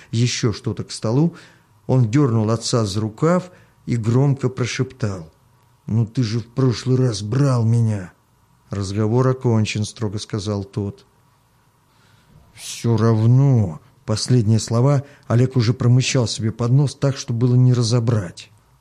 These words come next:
Доев, хозяин встал из-за стола, отпер стоящий на полу железный ящик, достал оттуда старый армейский А К сорок семь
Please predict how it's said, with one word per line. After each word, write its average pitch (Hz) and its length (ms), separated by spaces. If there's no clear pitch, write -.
Доев, 143 560
хозяин 175 540
встал 151 380
из-за 120 180
стола, 127 540
отпер 151 480
стоящий 131 600
на 117 120
полу 127 280
железный 110 520
ящик, 131 520
достал 147 420
оттуда 170 320
старый 143 440
армейский 123 680
А 123 140
К 120 300
сорок 107 360
семь 165 360